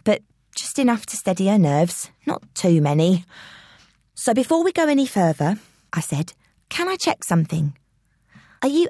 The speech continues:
absolutely sure this was Grandpa's pub?" "Oh, yes. Look at that." And she pointed to the marks left by some old lettering that had run along the wall above the window.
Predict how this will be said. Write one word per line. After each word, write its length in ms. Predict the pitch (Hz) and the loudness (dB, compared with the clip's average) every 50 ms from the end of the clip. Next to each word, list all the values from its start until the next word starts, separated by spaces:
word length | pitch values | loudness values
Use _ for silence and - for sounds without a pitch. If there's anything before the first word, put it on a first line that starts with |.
| - - | 0 -2
absolutely 840 | 320 330 - - - - - - 302 285 285 277 - - 240 247 220 | -2 -2 -2 -4 -8 -6 -2 0 2 4 2 2 0 -2 -4 -4 -4
sure 480 | - - - - 277 254 214 170 156 | -4 -2 0 2 4 4 6 4 4
this 220 | 151 175 165 - - | 2 0 -2 -2 -2
was 120 | 175 170 | -4 -2
Grandpa's 540 | - 196 180 180 175 170 - 175 170 165 - | 0 0 2 2 2 2 2 2 2 0 0
pub?" 420 | - - 185 165 143 131 - - - - _ _ _ _ _ _ _ _ _ - | -2 0 0 0 0 -2 -4 -10 -20 -20 _ _ _ _ _ _ _ _ _ 2
"Oh, 680 | 165 165 160 160 160 160 160 165 170 165 160 160 156 | 4 4 6 6 6 6 6 6 6 4 4 4 4
yes. 760 | 151 139 135 127 120 110 - - - - - - - - - _ _ _ _ _ _ _ _ _ _ _ _ _ | 4 4 2 0 -2 -6 -8 -8 -8 -8 -8 -10 -10 -12 -16 _ _ _ _ _ _ _ _ _ _ _ _ _
Look 280 | 175 185 196 - - - | 0 2 2 0 -2 -4
at 140 | 202 - - | -4 -2 0
that." 460 | 165 160 151 - _ - - - - _ _ _ _ _ _ _ _ _ _ _ _ _ - | 0 0 -2 -2 _ -10 -14 -14 -14 _ _ _ _ _ _ _ _ _ _ _ _ _ -4
And 120 | 220 226 - | -2 -2 -2
she 140 | - 262 | -2 -4
pointed 500 | - - - 330 349 339 - - 226 170 | -4 -2 0 0 0 0 0 0 -2 -2
to 140 | - - 202 | -2 -2 0
the 60 | 202 | 2
marks 480 | 202 208 233 262 254 185 - - - - | 4 4 4 4 2 2 0 -2 -4 -4
left 220 | 202 196 - - | -2 -2 -2 -2
by 160 | - 214 196 190 | 0 0 0 0
some 220 | - - 208 208 | 0 2 2 4
old 180 | 202 208 202 202 | 4 4 2 2
lettering 480 | 247 277 - - - - 156 147 151 | 0 -2 -2 -4 -4 -2 0 2 2
that 120 | 160 - - | 2 0 0
had 80 | 165 180 | 0 2
run 160 | 202 196 196 | 2 4 4
along 280 | 190 196 190 185 185 | 4 4 4 4 4
the 80 | 185 185 | 4 4
wall 300 | 170 202 226 202 175 160 | 4 4 4 4 4 2
above 240 | 143 180 175 170 - | 2 2 0 0 0
the 100 | - 175 | 0 0
window. 560 | 175 208 247 254 240 196 156 139 135 131 | 2 2 4 4 4 4 2 2 0 -2